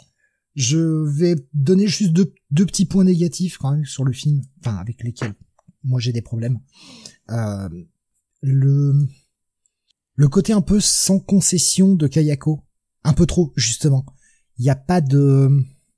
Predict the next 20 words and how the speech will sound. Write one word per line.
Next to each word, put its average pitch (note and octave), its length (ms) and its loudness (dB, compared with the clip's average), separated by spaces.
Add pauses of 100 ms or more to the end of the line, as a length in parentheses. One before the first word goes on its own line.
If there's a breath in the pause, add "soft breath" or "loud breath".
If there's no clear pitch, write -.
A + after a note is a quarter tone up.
(280 loud breath)
alors - 160 -4
ça - 120 0
peut G3+ 100 -2
être G3+ 120 -2
une G3+ 80 2
force, - 380 -2
hein, E3 120 2
ce - 140 -4
côté, C#3 420 0
euh, A#2 120 0 (320 soft breath)
bah, B2 80 2
je A2 100 -2
bute C#3+ 160 0
tous - 100 -4
ceux E3+ 120 -2
qui D#3 140 -2
rentrent D3+ 120 2
dans D3 60 2
la D3 80 4
maison. D#3 320 2